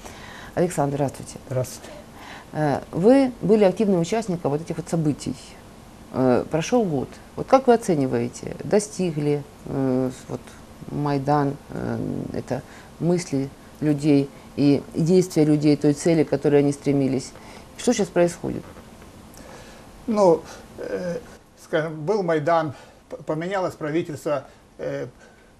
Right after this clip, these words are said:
Speaker 2: потом после этого начались события, те, которые мы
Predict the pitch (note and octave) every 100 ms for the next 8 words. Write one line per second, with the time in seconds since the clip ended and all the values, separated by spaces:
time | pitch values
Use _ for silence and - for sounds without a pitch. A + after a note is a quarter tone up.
0 | - - - E3+ G#3+ F#3 - F3+ F3+ E3+
1 | E3 D#3+ E3 D3+ C3 - _ - D#3+ E3+
2 | D#3 D3 E3 E3 - D#3 D3 C#3 - _
3 | C#3+ D3 C3+